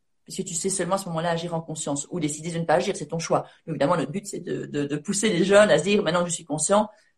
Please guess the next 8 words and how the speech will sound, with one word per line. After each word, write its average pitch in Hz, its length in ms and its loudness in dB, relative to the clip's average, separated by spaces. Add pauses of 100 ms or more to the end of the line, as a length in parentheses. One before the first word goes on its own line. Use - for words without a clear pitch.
(220)
j'agis 180 580 4
en, 156 120 6
en, - 100 -6
en, - 600 -2 (480)
en - 140 -6
toute 151 160 -10
conscience, 160 440 0
évidemment. 143 460 -4